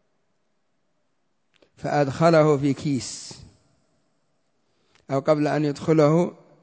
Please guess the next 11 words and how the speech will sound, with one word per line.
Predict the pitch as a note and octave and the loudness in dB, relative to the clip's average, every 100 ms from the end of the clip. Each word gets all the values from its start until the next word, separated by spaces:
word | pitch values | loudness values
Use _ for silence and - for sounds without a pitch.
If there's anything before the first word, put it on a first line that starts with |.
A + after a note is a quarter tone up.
| _ _ _ - | _ _ _ -12
سحبه | - F3 E3+ D#3+ D#3+ D#3 | 2 2 4 2 4 2
عبد | D3+ D#3 D3+ | 0 -4 -6
الملك | D3+ E3+ D#3+ | -2 0 0
سحبه | - E3+ D3+ F3 | 0 -4 -2 -4
حتى | F3+ - E3+ | -6 -4 -4
كسر | F#3+ F3+ - E3 - | -4 -4 -2 -2 -2
أسنانه، | - F3 D3 C3 - - _ _ _ _ _ _ _ _ _ _ _ _ _ _ _ _ _ _ _ _ - | 0 4 4 2 -4 -20 _ _ _ _ _ _ _ _ _ _ _ _ _ _ _ _ _ _ _ _ -12
فقال: | C#3+ D3 E3 D#3 | -6 2 4 4
"هذا | D3 D#3+ D#3 D3 | 4 4 4 2
أول | E3+ D#3+ D#3 | 4 4 4
الغدر" | C#3+ C3+ D#3+ C#3 B2 | 2 2 2 2 -6